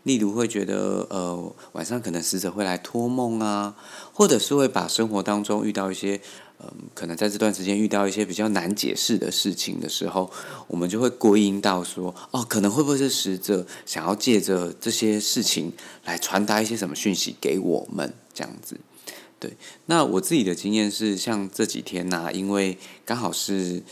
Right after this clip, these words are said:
呃，适逢清明要扫墓嘛，那我们就要回乡下拜拜，这样。那，那一天我就跟我妈两个各自开了一台车，这样。那我妈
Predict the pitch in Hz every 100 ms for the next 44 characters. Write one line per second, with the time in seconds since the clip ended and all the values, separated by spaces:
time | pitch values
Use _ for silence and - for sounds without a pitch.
0 | - - - - - 110 98 87 78 95
1 | 95 92 87 - 87 90 - - 98 95
2 | - - - - - - 151 127 80 101
3 | 92 76 82 80 78 85 76 - 76 -
4 | _ - 78 - - - - - 107 104
5 | 117 113 113 101 80 95 98 80 82 87
6 | 87 - - - - 95 90 98 95 -
7 | 92 85 95 - - - - - - -
8 | - - - - - - - - 120 104
9 | 107 110